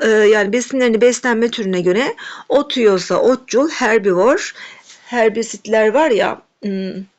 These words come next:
ot, bitkilerle ilgili mesela, hmm, şey yapılmayı söylüyorlar. Karnivorlar, etçiller, omnivorlar, hepçiller, bizler mesela. Tavuklar, domuz, ayı, hem armudun iyisini ayılar yerler deniyor mesela, hem de balıkları yediğini görüyoruz belgesellerde.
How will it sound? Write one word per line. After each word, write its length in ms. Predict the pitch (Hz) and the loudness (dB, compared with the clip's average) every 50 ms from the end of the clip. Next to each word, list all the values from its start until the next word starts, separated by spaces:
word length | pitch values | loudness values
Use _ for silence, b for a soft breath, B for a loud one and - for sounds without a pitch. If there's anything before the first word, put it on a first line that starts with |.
| _ B B B B B B B B _ | _ B B B B B B B B _
ot, 580 | - 214 214 208 - - - - - - - - - | 0 0 0 -2 -4 -8 -10 -10 -12 -14 -14 -12 -10
bitkilerle 680 | 196 190 226 214 - - 233 233 220 220 208 202 208 208 | -8 -6 -8 -8 -6 -6 -2 0 2 2 2 2 0 0
ilgili 240 | 185 202 202 202 | -2 -2 -2 -2
mesela, 400 | 196 202 196 196 220 202 202 202 | -2 -2 -4 -6 -4 -4 -2 -2
hmm, 580 | 196 180 - - 127 127 - 190 190 185 190 208 | -4 -6 -10 -14 -20 -14 -12 -10 -8 -8 -6 -4
şey 140 | - - 214 | -2 -2 -2
yapılmayı 540 | 196 - 208 196 196 196 202 196 180 - - | -2 -4 -6 -6 -6 -4 -4 -4 -6 -8 -8
söylüyorlar. 640 | - 220 185 170 170 165 190 247 294 330 - B B B B B B B B B - | -8 -6 -6 -4 -4 -4 -2 -2 -4 -4 -6 B B B B B B B B B -4
Karnivorlar, 720 | - 277 262 262 247 233 220 202 185 180 175 170 160 - - | -2 0 0 0 0 -2 -4 -2 -4 -4 -4 -4 -4 -4 -4
etçiller, 640 | - 226 240 - - - 180 175 180 220 262 294 - | -4 -4 -4 -4 -4 -4 -4 -2 0 0 0 0 0
omnivorlar, 680 | - - 254 262 233 214 196 185 170 170 107 - 285 | 0 2 2 2 2 0 -2 -2 -2 -2 0 0 0
hepçiller, 540 | 277 262 220 - - - 180 170 165 165 185 | 2 0 0 0 -2 -4 -4 -2 -2 -2 -2
bizler 640 | 208 220 208 180 - - 180 185 - - - - _ _ - | -2 -4 -4 -4 -4 -4 -4 -4 -6 -6 -8 -12 _ _ -14
mesela. 420 | - - - - - - - 185 - b b b b b b b b b | -14 -12 -12 -10 -10 -10 -10 -12 -14 b b b b b b b b b
Tavuklar, 880 | - 247 208 190 185 - - 165 160 160 180 185 - - - - - _ _ _ _ _ _ _ _ _ _ - | -2 0 0 0 -2 -4 -4 -4 -4 -2 0 2 2 2 0 -2 -6 _ _ _ _ _ _ _ _ _ _ -2
domuz, 420 | 208 208 190 175 170 180 175 - - - | 0 0 0 0 -4 -8 -10 -12 -10 -6
ayı, 380 | - 208 202 190 180 170 175 185 220 208 | -4 -2 0 0 2 0 0 -2 -4 -6
hem 220 | 226 214 202 190 - | -6 -6 -6 -6 -4
armudun 420 | - 202 202 196 196 196 185 190 | -4 -2 -2 -2 -2 -4 -4 -4
iyisini 300 | 202 196 180 - - 226 | -4 -4 -4 -4 -2 -2
ayılar 260 | 220 208 196 202 208 | -2 0 0 0 0
yerler 400 | 202 196 190 165 175 170 160 156 | 0 0 -2 -2 -4 -6 -8 -8
deniyor 200 | - - 80 90 | -10 -12 -12 -12
mesela, 260 | - - - 175 185 214 | -14 -12 -10 -8 -6 -6
hem 200 | 214 202 190 180 | -6 -4 -4 -4
de 80 | 180 | -2
balıkları 400 | 196 190 185 180 - 185 180 180 | -2 -2 -2 -2 -4 -2 -2 0
yediğini 340 | 185 185 175 170 170 175 185 | 0 0 0 0 -2 -2 -2
görüyoruz 400 | 180 196 185 185 180 - - - | -2 0 0 0 -2 -4 -4 -6
belgesellerde. 880 | 143 156 156 - 143 - 170 139 - - - - - - 208 285 359 | -6 -6 -6 -8 -10 -10 -10 -10 -10 -10 -12 -12 -10 -10 -10 -10 -10